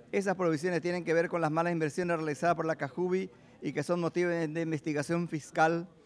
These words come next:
E, ¿desde qué año se realizan esas provisiones actuariales? F, enviar los cálculos actuariales que avalan los valores de las provisiones actuariales,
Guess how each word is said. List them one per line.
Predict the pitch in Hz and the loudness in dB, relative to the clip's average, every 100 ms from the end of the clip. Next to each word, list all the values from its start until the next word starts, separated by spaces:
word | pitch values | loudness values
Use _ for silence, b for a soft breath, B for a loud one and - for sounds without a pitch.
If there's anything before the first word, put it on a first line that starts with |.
| b b b - | b b b -2
E, | 175 | 2
¿desde | 170 151 151 | 2 2 0
qué | 196 | 0
año | 196 190 | 0 0
se | 180 165 | 0 0
realizan | 160 170 160 | 0 0 0
esas | 160 165 | 0 -2
provisiones | 165 151 135 175 170 | 0 -2 -2 0 0
actuariales? | 151 165 160 151 151 151 147 - B B B B | 0 2 2 2 2 0 -2 -6 B B B B
F, | 185 170 151 113 117 | -2 0 0 -2 -2
enviar | 120 165 | -2 0
los | 160 | 0
cálculos | 175 175 180 156 | 0 0 2 0
actuariales | 143 151 160 175 165 | 0 -2 0 -2 -2
que | 151 | 0
avalan | 160 165 165 | 0 0 0
los | 156 | 0
valores | 147 160 170 156 | 0 2 0 0
de | |
las | 151 139 | -2 -4
provisiones | - 175 180 156 170 170 165 | -2 -2 0 -2 -2 -2 -2
actuariales, | 156 - 143 147 165 165 160 | -4 -4 -2 2 2 2 -2